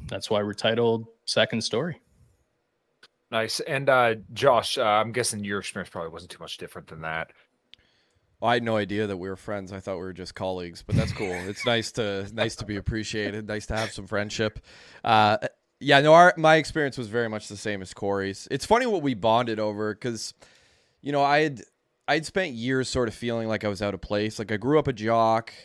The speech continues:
Speaker 3: and I really, I wasn't really a jock. Like, I enjoyed sports, and I still do. I know the two of you hate them, but I love them.
Speaker 2: <laughs>
Speaker 3: Uh, and then, you know, as I got a bit older, like, like,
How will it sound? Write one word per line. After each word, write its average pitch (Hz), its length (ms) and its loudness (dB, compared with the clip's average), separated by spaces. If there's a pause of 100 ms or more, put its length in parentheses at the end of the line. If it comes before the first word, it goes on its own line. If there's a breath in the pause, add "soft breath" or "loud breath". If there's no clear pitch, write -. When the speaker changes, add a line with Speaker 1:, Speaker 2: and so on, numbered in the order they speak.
(120)
Speaker 3:
and 104 520 -4
I 113 100 -4
really, 139 540 -2 (180)
I 120 60 -2
wasn't 147 440 -4
really 120 380 -4
a 131 40 -2
jock. 135 340 0
Like, 123 140 -2
I 120 80 4
enjoyed 117 420 -2
sports, 110 440 -4
and 98 100 -6
I 95 60 -4
still 101 280 -6
do. 98 420 -8
I - 60 -14
know 104 120 -4
the 87 80 -8
two - 180 -10
of 92 60 -6
you 90 140 -6
hate 82 300 -10
them, 90 200 -16
but 76 180 -14 (120)
I 101 160 4
love 69 240 -6
them. - 220 -16
Speaker 2:
<laughs> - 500 0
Speaker 3:
Uh, 104 400 2 (160)
and 139 200 2
then, 135 360 2 (760 soft breath)
you 135 140 -6
know, 127 140 0
as 127 260 0
I 127 300 2
got 135 260 2
a - 20 -2
bit 143 160 2
older, 123 360 2
like, 113 240 0
like, 113 240 -2